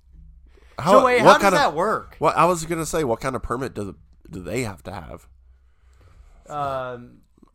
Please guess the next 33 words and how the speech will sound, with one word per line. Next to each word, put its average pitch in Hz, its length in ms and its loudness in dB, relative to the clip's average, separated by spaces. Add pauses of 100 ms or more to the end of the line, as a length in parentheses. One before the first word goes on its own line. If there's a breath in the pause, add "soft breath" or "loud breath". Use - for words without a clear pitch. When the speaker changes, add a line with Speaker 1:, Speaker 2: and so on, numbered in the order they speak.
Speaker 2:
Girlfriends 151 520 2
Speaker 1:
social 156 140 -10
media 143 140 -4
Speaker 2:
that 127 60 -6
you 127 60 -4
guys 131 200 0
are 131 80 -4
Speaker 1:
manager - 120 -8
Speaker 2:
smarter 120 240 -2
than 131 140 -4
us. 120 180 -4
Speaker 1:
or 135 100 -10
somebody, 135 520 -14
can 131 160 -16
you 127 100 -12
guys 131 240 -8
look 123 160 -10
this 123 220 -12
up 117 200 -8
and 107 140 -12
put 113 140 -10
this 113 140 -14
to 110 100 -12
rest, 107 240 -10
please? 123 200 -14 (1400 soft breath)
Speaker 2:
Why, 104 560 -6
um, 95 240 -10
party 101 240 -6
buses 98 360 -10
are 95 60 -8
allowed 95 300 -6
to 92 80 -10
have, 82 440 -10